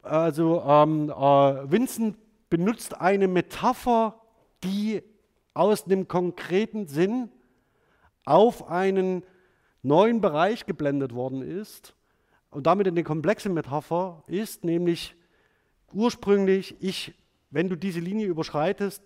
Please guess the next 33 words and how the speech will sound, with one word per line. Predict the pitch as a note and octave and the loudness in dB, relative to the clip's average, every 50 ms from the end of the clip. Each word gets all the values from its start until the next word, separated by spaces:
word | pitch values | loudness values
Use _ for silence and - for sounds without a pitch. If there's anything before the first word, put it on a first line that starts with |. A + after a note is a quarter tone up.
| - | -4
dann | - D#3 E3+ F3+ | -4 -2 -2 -2
wird | F3+ F3 | -6 -8
es | E3 - | -10 -14
gefährlich, | D#3 - - E3 E3+ F3+ G3+ A#3 B3 - - - _ _ _ _ _ _ _ _ _ _ _ _ _ _ _ _ | -10 -4 -2 -2 -2 -2 -4 -4 -6 -10 -12 -20 _ _ _ _ _ _ _ _ _ _ _ _ _ _ _ _
auf | - C#3+ D#3+ G#3 A#3+ A#3+ - - - | 4 6 8 8 8 6 4 -6 -10
dieses | - F#3+ F#3 - - | -6 -6 -6 -6 -6
Tachometer | - F3+ A3 G#3+ A3 G3 E3+ D#3 D#3 D3+ - F#3+ A3+ A#3+ - - _ _ _ _ _ _ _ _ _ _ _ _ _ _ | -4 -4 -2 -2 0 0 2 2 0 2 0 0 -2 -2 -4 -10 _ _ _ _ _ _ _ _ _ _ _ _ _ _
zurück | - - F#3+ F3+ E3 G3 C#4+ - - A3+ | -6 -4 -4 -2 0 0 0 0 0 -4
an | G3 G3+ G3 | -2 -2 2
seine | - G3 F#3 F3+ F3+ E3+ - | 4 4 4 4 2 2 2
eigene | F3+ G#3+ B3+ - - A3 - | 2 2 2 0 -4 -8 -8
körperliche | - - F#3+ A3+ A3+ - G#3+ G3 F#3 - F#3+ | -6 -2 -2 -2 -2 -2 -6 -6 -6 -8 -6
Konstitution. | - F3+ F#3+ - - D#3+ E3+ - - F#3 E3 A#2+ F#2+ E2+ | -6 -6 -6 -6 -10 -14 -12 -4 -2 -2 -2 -2 -4 -8
Das | E2+ G#2 G2 | -10 -4 0
heißt, | D3+ D#3+ F#3 F#3 - - | 2 2 2 0 0 -4
du | G3 G#3 G#3 | -6 -2 0
hast | G3+ G#3+ G#3+ - | 0 0 0 -2
mich | G#3 F#3+ - | -8 -8 -4
schon | - G3 G3 F#3+ F#3+ F#3 - - _ - | -2 -2 -2 -2 -4 -6 -8 -14 _ -20
so | - A2 C3 F3+ G#3 A3 A#3 A3+ F#3 - | -12 -4 -2 0 0 0 0 -2 -4 -6
in | - - F#3 F#3 | -6 -6 -4 -4
dem | F3+ F3+ F3 D#3+ | -2 -4 -4 -8
so | C#3+ D#3 G3+ | -6 -6 -6
roten | A3+ G#3 G#3+ G3 F#3 F#3 | -4 -2 -4 -4 -4 -4
Bereich, | F3 D3 C#3 D3+ F3 G3 F#3+ - | -4 -2 0 0 0 0 -2 -4
dass | F3+ D#3 | -8 -10
ich | E3 D3+ | -8 -6
jetzt | D3 E3 F3+ - - C#3 | -4 -4 -4 -4 -8 -12
wütend | D#3 F3+ - E3+ E3+ | -12 -12 -10 -10 -8
bin | - D#3+ D#3+ D#3 - | -6 -6 -6 -6 -8
und, | C#3 C#3 C#3 C#3+ C3+ - _ _ _ _ _ _ _ _ _ _ _ _ _ _ - | -8 -8 -10 -10 -12 -14 _ _ _ _ _ _ _ _ _ _ _ _ _ _ -4
äh, | - C3+ C3 | 0 0 0
platze. | C3 - - B2 C3+ - - - G2+ | 0 0 -2 -4 -4 -4 -6 -16 -16